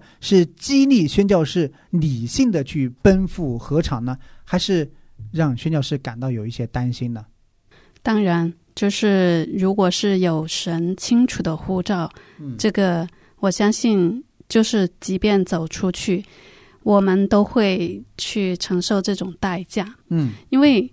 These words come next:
Speaker 2: 我想每一位走出去的宣教士，他们都会很认真地计算这个代价。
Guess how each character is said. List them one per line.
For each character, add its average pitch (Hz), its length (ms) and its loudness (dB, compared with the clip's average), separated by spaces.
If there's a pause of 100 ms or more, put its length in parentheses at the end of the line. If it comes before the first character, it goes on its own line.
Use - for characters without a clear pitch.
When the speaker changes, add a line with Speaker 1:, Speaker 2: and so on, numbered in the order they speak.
(540)
Speaker 2:
我 214 160 4
想 190 260 2
每 175 220 2
一 185 100 4
位 208 400 2 (140)
走 180 180 0
出 - 180 -2
去 220 220 0
的 190 100 0
宣 196 240 4
教 190 200 2
士， 185 180 -4
他 220 160 0
们 196 240 4
都 220 160 8
会 220 320 4
很 180 180 2
认 214 220 4
真 202 180 0
地 175 120 0
计 202 200 -4
算 185 320 0
这 185 120 -4
个 180 100 -4
代 175 240 -6
价。 175 260 -8